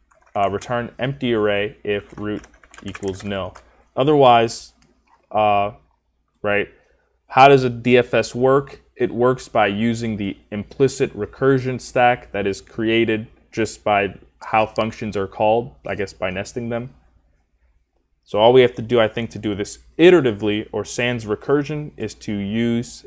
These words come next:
a stack to mimic recursion. So we'll have a stack, and how could we mimic this recursive call, right? So basically, whenever we pull a node,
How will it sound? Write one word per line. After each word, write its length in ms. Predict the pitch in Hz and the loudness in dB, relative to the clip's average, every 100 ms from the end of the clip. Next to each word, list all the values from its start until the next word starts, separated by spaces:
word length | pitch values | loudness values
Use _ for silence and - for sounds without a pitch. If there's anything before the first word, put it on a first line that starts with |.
| - | -14
a 120 | 98 | -10
stack 720 | 95 - - 139 127 117 - - | -10 -14 -2 4 4 2 -6 -16
to 140 | - | -10
mimic 400 | 104 117 113 107 | -6 -4 -4 -6
recursion. 600 | - 98 - 107 98 92 - _ _ _ - _ _ - _ _ _ _ _ _ _ _ _ | -8 -8 -4 -2 -2 -8 -16 _ _ _ -20 _ _ -20 _ _ _ _ _ _ _ _ _
So 500 | - 98 92 87 - _ | -10 -4 -2 -2 -8 _
we'll 200 | - 101 | -10 -4
have 180 | 117 127 | 0 0
a 60 | 143 | -2
stack, 580 | - 123 101 107 - - _ _ _ _ _ _ _ _ _ _ _ _ _ _ _ - - | -4 0 0 0 -4 -20 _ _ _ _ _ _ _ _ _ _ _ _ _ _ _ -20 -16
and 100 | 107 | -8
how 180 | 110 117 | -2 -2
could 160 | 120 | -2
we 140 | 117 113 | -4 -4
mimic 480 | 104 104 104 - - | -4 -4 -4 -6 -6
this 240 | 101 - | -6 -6
recursive 640 | 95 - 110 98 - 95 - _ _ | -12 -8 -4 -4 -6 -10 -12 _ _
call, 340 | - 107 90 - _ _ | -6 -4 -2 -6 _ _
right? 300 | - 98 95 - _ _ _ | -8 -4 -4 -6 _ _ _
So 140 | - | 0
basically, 480 | 131 143 131 117 123 - _ | 0 2 -2 -4 -6 -14 _
whenever 240 | 113 123 139 | -2 0 2
we 100 | 131 | 0
pull 260 | - 127 | -2 -2
a 60 | 113 | 0
node, 540 | 113 120 107 101 110 | 0 0 2 2 -2